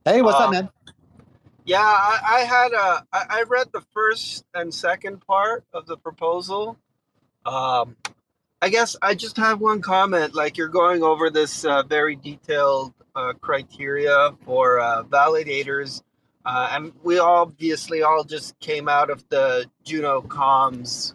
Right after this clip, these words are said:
Speaker 2: call.
Speaker 1: Mm-hmm.
Speaker 2: And to me, it seemed like Jake was saying that it would be best if sub daos or I guess proposals in general, in my opinion, that's my opinion,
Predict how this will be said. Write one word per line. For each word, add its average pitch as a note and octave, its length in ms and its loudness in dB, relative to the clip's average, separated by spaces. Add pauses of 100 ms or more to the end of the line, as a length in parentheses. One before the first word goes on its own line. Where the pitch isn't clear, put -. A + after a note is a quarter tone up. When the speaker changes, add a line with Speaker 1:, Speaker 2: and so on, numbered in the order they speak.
Speaker 2:
call. C#3 640 2 (440)
Speaker 1:
Mm-hmm. C#3 160 -8
Speaker 2:
And D3+ 380 -4
to D#3+ 80 -4
me, G#3 460 0
it E3+ 200 -8
seemed G3 400 -4
like D#3 400 0
Jake D#3+ 360 2
was C#3+ 160 -2
saying C3 840 -2
that B2+ 340 -2 (160)
it D3+ 180 -4
would D#3 280 -2
be D3 300 2 (320)
best F#3+ 600 0 (280)
if D#3+ 280 -2 (800)
sub - 420 -4
daos C3+ 880 -4 (580)
or C3+ 440 -4 (380)
I D3 60 -6
guess E3 220 -2
proposals D4 640 0
in G3 140 -4
general, F3 480 4
in C3+ 140 -2
my C3 200 2
opinion, B2 380 -6
that's C3+ 240 -2
my D3 220 -2
opinion, B2+ 520 -6